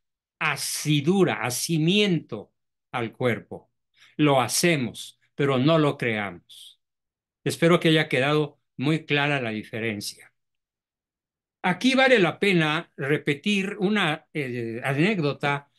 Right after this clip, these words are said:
que probablemente muchos de ustedes no hayan escuchado. Y es la anécdota en la cual hubo en Alemania en mil novecientos treinta y seis,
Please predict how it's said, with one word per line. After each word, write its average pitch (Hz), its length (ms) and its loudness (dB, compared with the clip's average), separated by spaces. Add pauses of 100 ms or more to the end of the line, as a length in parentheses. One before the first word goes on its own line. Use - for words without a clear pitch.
(240)
que 151 120 0
probablemente 190 760 2
muchos 180 380 -2
de 139 80 -10
ustedes 175 480 0
no 151 180 0
hayan 143 300 -2
escuchado. 110 680 -8 (1200)
Y 202 100 4
es 240 100 4
la 240 120 2
anécdota 202 580 2
en 139 100 0
la 135 200 -2
cual 170 440 2 (1120)
hubo 214 480 2
en 131 120 -4
Alemania 160 720 -2
en 127 100 -6
mil 165 120 -4
novecientos 165 720 -6
treinta 117 400 -6
y 104 60 -4
seis, 156 640 -2